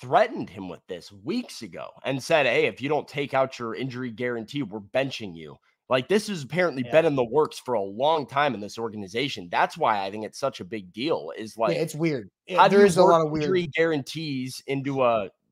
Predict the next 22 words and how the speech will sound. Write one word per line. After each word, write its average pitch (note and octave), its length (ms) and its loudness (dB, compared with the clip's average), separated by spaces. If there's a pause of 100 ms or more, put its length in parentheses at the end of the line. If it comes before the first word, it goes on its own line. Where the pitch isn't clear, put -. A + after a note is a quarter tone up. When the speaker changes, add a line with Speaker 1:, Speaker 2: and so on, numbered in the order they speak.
(140)
Speaker 1:
contract C3 760 2
as B2 160 -4
an C3 80 -4
organization B2 920 -4
and B2 180 0
then B2 300 -2 (380)
go D#3 200 4
back C#3+ 400 6
on G#2+ 220 0
it A2 140 0
and A#2 100 -6
basically B2 320 -6
say, B2 160 -6
"We're A2+ 160 -8
benching C3 440 -4
you B2+ 120 -2
and G#2+ 160 -8
cutting C#3 340 0
you F#2+ 180 -6
if - 160 -14
you A2+ 80 -8
don't, A2 320 -2